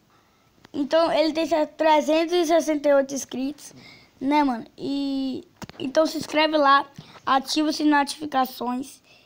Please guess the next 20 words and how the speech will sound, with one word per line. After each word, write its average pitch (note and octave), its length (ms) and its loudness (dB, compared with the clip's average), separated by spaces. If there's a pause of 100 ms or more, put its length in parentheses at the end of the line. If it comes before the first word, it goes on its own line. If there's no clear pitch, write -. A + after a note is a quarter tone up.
(720)
e D4+ 140 -4
compartilha D4+ 1000 -2
o D4+ 40 -8
canal C#4+ 320 0
dele, C4+ 280 0
comente, C4 480 -2
vem C4+ 220 -2
pelo C4+ 200 -2
F B3 100 -8
F B3+ 180 -6
Gamer B3+ 300 -4
zero B3 200 -4
dois A#3+ 140 -4
zero A#3+ 200 -4
três. - 260 -18 (180)
Então, C#4+ 380 0
bora C4+ 340 2
pra C4+ 300 0 (1120)
quinta F#4 420 2
pessoa. - 480 -6